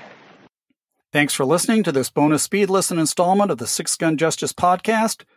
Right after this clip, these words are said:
Remember to check out our website at six gun justice dot com for regularly updated reviews, articles, and interviews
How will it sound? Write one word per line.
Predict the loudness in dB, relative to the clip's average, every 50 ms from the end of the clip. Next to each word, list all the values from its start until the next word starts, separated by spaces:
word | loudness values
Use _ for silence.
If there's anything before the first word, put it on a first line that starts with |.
| _ _ _ _ _ _ -6
Remember | -2 0 2 2 2 2 0
to | 0 -2
check | 0 0 0 2 2
out | 2 4 4 4
our | 4 4
website | 4 2 2 0 0 2 2 2 2 2
at | 0 -2 -4
six | -4 -2 -2 -2 -2 -2
gun | 0 0 0 0
justice | 0 0 0 0 0 -2 -2 -2 -2
dot | 0 0 0 0 0 0
com | 0 2 2 2 0 0 -2 -4 _
for | -8 -6
regularly | -2 0 0 0 2 2 2 2 2 2 2 0 0
updated | 0 -2 0 0 0 0 0 0 -2 -4
reviews, | -6 -6 -2 0 0 2 2 2 2 0 -2 -6 _ _
articles, | 0 0 2 0 0 0 2 2 2 2 2
and | 0 -2 -2 -2 -2
interviews | 0 0 0 0 0 0 0 2 2 2 0 -2